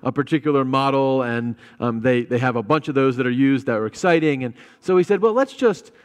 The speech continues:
let's just see, I mean, what we might get for the Prius in trade-in value." So we said, "You know what, we wanna explore this a little further," and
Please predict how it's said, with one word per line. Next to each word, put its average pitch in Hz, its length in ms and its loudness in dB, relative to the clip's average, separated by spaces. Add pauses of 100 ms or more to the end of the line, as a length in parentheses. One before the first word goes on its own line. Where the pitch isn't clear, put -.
(120)
let's - 180 0
just - 200 -2
see, 165 460 2
I 131 80 -4
mean, 139 360 -2 (140)
what 165 380 0
we 175 120 4
might 147 360 -2
get 131 340 -2
for 135 80 -6
the 120 100 -2
Prius 131 440 0
in 123 180 -8
trade-in 117 400 -2
value." 101 380 -4
So 147 220 2
we 156 120 4
said, 156 300 0 (200)
"You 165 80 -2
know 190 80 2
what, 196 80 2
we 180 120 4
wanna 185 300 2 (180)
explore 190 280 -2
this 180 120 0
a - 20 -6
little 180 100 0
further," 156 400 4
and 135 120 -2